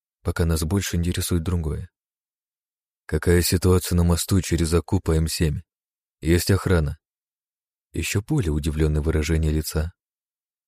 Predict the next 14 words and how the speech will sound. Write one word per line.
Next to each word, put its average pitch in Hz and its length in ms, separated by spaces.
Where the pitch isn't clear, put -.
"Так 82 260
вы 87 280
правда 98 440
не 101 100
из 98 100
батальонов? 98 720
Я 98 160
думал, 117 240
стебете 120 440
меня 127 180
просто, 120 360
прежде 113 280
чем 101 180
прикончить". 101 640